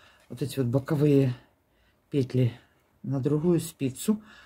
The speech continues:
Оставлю только петли мыс-, мыска, двадцать три петли оставлю. И на них буду продолжать вязать мысок вплоть до нужную длину. В общем,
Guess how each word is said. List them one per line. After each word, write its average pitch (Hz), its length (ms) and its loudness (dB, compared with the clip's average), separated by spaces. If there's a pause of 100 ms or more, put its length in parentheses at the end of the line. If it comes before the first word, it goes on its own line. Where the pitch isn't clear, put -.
(100)
Оставлю 139 500 2
только 131 300 0
петли 135 400 2
мыс-, 170 380 4
мыска, 160 520 4
двадцать 135 400 -2
три 135 100 0
петли 123 400 -2
оставлю. 127 600 0 (760)
И 214 80 8
на 175 160 10
них 208 280 8
буду 185 240 4
продолжать 139 640 2 (480)
вязать 139 400 0
мысок 139 480 2
вплоть 185 440 2
до 156 280 4 (1300)
нужную 185 360 6
длину. 123 360 4 (840)
В - 60 -18
общем, - 300 -8